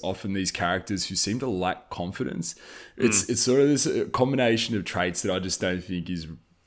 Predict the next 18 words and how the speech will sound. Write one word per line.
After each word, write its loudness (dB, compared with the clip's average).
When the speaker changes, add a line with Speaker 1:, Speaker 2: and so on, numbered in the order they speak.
Speaker 1:
terribly 6
realistic, 2
but, 0
Speaker 2:
<laughs> -20
Speaker 1:
um, 2
and, 2
uh, 2
you -2
know, 2
you 4
ask 4
about 2
my 0
memories 4
of -2
this 2
film. 2
I, 0